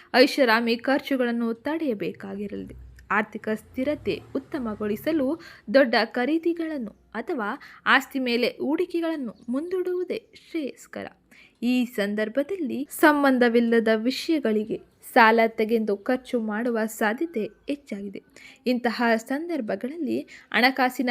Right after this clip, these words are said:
ನಿರ್ವಹಣೆ ಮತ್ತು ಮಾತಿನ ಶೈಲಿಯಲ್ಲಿ ಎಚ್ಚರಿಕೆಯಿಂದ ನಡೆದುಕೊಳ್ಳುವುದು ಉತ್ತಮ. ಹಾಗೆ, ಕಟ್ಟುಪಾಡಿನ ಆರ್ಥಿಕ ನಿರ್ವಹಣೆ, ಅತ್ಯಗತ್ಯ ವೆಚ್ಚಗಳ ಮೇಲೆ ಗಮನ ಮತ್ತು ದೊಡ್ಡ ಹೂಡಿಕೆಗಳನ್ನು ಮುಂದೂಡುವ ಮೂಲಕ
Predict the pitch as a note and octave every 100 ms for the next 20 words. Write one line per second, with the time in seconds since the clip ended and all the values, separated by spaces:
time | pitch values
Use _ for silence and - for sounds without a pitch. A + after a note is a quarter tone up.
0 | A#3 A#3 C4+ E4 C#4+ A#3 G3+ - _ -
1 | A3+ - B3+ C#4 - - - A#3+ C4 C#4
2 | B3+ A#3 A#3 C#4+ C#4+ G4 F4 C4+ G#3 -
3 | G#3+ A#3 - E4+ E4+ E4+ E4 G#3+ - -
4 | A#3 E4 E4+ B3+ - A3 A#3+ E4 A3 -
5 | - - - F#3+ - _ _ _ G#3 G3
6 | G#3 C#4 - - - B3+ A#3+ B3+ A#3 G#3+
7 | A3+ A3 - G#3+ A3 - - A3+ G#3+ A3
8 | C#4 D#4 C4 G3+ - _ - _ - A#3+
9 | - A#3+ A3+ A3+ A#3+ G#3+ G#3 A#3 - A#3
10 | A3 G#3+ A3+ B3+ D4+ A#3 - - G#3 A#3+
11 | C4 E4 A3 F#3 - _ A#3 E4+ - B3
12 | F4 - - B3 B3+ A3 A3+ - C#4 E4
13 | F4 D#4 C#4+ C4 A#3 G#3+ A#3 D#4 C4+ A#3
14 | G#3+ G#3+ G#3+ A3+ F#4 -